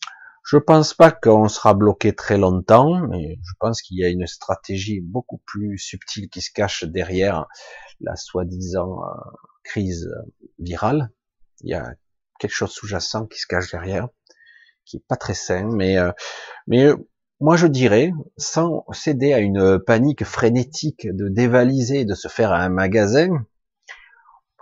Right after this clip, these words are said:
avoir un petit peu d'avance de denrées non périssables,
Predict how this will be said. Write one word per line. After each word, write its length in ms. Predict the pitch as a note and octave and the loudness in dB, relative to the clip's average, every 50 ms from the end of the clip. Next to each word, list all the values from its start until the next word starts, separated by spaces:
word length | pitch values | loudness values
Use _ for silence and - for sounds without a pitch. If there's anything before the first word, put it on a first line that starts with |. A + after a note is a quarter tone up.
| _ _ | _ _
avoir 760 | G2+ G2+ F#2 F#2 F#2+ F#2 G2 A2 A#2+ A2+ - - - - _ _ _ _ _ _ _ _ _ _ _ _ _ - | -4 -4 -2 2 4 6 8 8 8 6 2 -6 -10 -12 _ _ _ _ _ _ _ _ _ _ _ _ _ -6
un 160 | G2+ G2+ G2+ | -4 -4 -4
petit 260 | F#2 - - - G2 | -4 -6 -8 -12 -10
peu 200 | - - G2+ G2+ | -6 -2 -2 0
d'avance 800 | G2 F#2 F2+ F2 E2+ F2+ F2+ F#2 G2 G2+ G2+ G2 - - - G2+ | 0 0 -2 -2 0 2 4 4 4 4 2 0 -4 -6 -6 -6
de 180 | E2 D#2+ F2+ | -4 -4 -2
denrées 540 | E2+ F2 F#2+ F#2+ F#2+ F#2+ F#2+ G2 G2+ G2+ F#2+ | -2 -2 -2 -2 -2 -2 -2 0 0 0 0
non 280 | F#2+ G2 G#2+ A#2+ C3 A#2+ | 2 4 4 4 4 2
périssables, 720 | - G#2 F#2+ F#2 E2+ - - G2+ F#2 F#2+ F2+ G2 D#2+ | 2 0 0 -2 -4 -6 -2 0 0 0 0 -4 -8